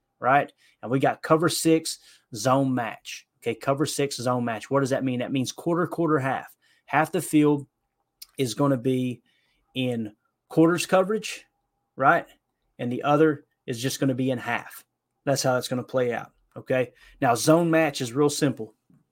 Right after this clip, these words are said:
Just like Coach Haddad said, in zone match, it's, it's what they call if and then, okay? So basically, these guys know they've got a zone to cover, right?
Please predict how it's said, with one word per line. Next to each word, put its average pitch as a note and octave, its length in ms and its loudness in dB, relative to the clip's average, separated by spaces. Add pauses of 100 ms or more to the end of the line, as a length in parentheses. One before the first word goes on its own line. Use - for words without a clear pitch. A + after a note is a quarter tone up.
(200)
Just C3+ 160 -2
like D#3 140 4
Coach D3+ 220 2
Haddad C3+ 320 4
said, A#2+ 260 -2 (1000)
in C#3 120 2
zone D3 360 4
match, D#3 440 0 (380)
it's, C#3 220 2 (260)
it's - 180 -4
what D3 140 2
they D3 100 2
call C3 380 4
if D#3+ 420 -2 (400)
and C3 300 -2
then, C3+ 380 0 (200)
okay? B2 440 -4 (200)
So - 160 -4
basically, D#3 680 2 (260)
these D#3 220 2
guys E3+ 320 2
know D#3 220 4
they've C#3 200 0
got D3 160 2
a C3 80 0
zone C#3 300 2
to C3 80 -2
cover, A#2+ 400 -4 (180)
right? A#2 260 0